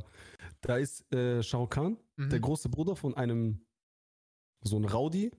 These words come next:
Speaker 2: Mhm.
Speaker 1: auf der Highschool oder was?
Speaker 2: Mhm.
Speaker 1: Der ist aber einfach, der ist einfach aus den dreißig oder so. Jedenfalls, dieser
Speaker 2: <laughs>
Speaker 1: Rowdy,
Speaker 2: In
Speaker 1: der
Speaker 2: der
Speaker 1: wohnt
Speaker 2: Welt
Speaker 1: mit
Speaker 2: auch direkt
Speaker 1: seiner
Speaker 2: mit so einem
Speaker 1: Mom.
Speaker 2: Bart geboren.
Speaker 1: Warte, der Rowdy,
Speaker 2: Sorry.
Speaker 1: der wohnt mit seiner Mom
Speaker 2: Ja.
Speaker 1: in England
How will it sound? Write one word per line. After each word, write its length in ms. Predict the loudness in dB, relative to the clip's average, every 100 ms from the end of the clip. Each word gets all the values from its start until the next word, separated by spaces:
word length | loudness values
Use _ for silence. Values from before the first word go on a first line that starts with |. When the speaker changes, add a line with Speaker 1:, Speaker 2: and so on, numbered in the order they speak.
| _
Speaker 2:
Mhm. 300 | -4 -4 -4 -6 -4
Speaker 1:
auf 200 | -4 -4
der 280 | -2 0 2
Highschool 420 | 0 -2 -2 -2
oder 160 | 0 0
was? 260 | -2 -8 -6
Speaker 2:
Mhm. 280 | -4 -4 -8 _ -2
Speaker 1:
Der 60 | 0
ist 100 | 2
aber 140 | 2
einfach, 160 | 2 0
der 80 | 0
ist 80 | 2
einfach 160 | 2
aus 160 | 0 0
den 100 | 0
dreißig 320 | 0 0 0
oder 100 | 0
so. 140 | 0 -2 -8 -18 -16 -6 -2
Jedenfalls, 600 | 0 0 0 0 -4 -2
dieser 220 | 4 4
Speaker 2:
<laughs> 60 | 4
Speaker 1:
Rowdy, 340 | 2 2 2
Speaker 2:
In 100 | 0 -4 -4
Speaker 1:
der 160 | 2 4
Speaker 2:
der 60 | 4
Speaker 1:
wohnt 60 | 4
Speaker 2:
Welt 80 |
Speaker 1:
mit 80 | 2
Speaker 2:
auch 20 | 2
direkt 20 |
Speaker 1:
seiner 200 | 2 2
Speaker 2:
mit 60 | 2
so 60 |
einem 80 | 2
Speaker 1:
Mom. 80 | 2
Speaker 2:
Bart 200 | 0 -2
geboren. 320 | -6 -6 -6 -8 _ _ _ _ _ _ _ _ _ _ _ -2
Speaker 1:
Warte, 680 | 2 2 0 0 2 0 -4 _
der 120 | 0
Rowdy, 280 | 2 2 2
Speaker 2:
Sorry. 100 | 2
Speaker 1:
der 80 | 2
wohnt 180 | 2 0
mit 160 | 0
seiner 240 | 0 0 2
Mom 380 | 2 2 0 -2 -10 _
Speaker 2:
Ja. 180 | -12 -12 _ _ _
Speaker 1:
in 160 | 0 2
England 560 | 0 2 0 -2 -6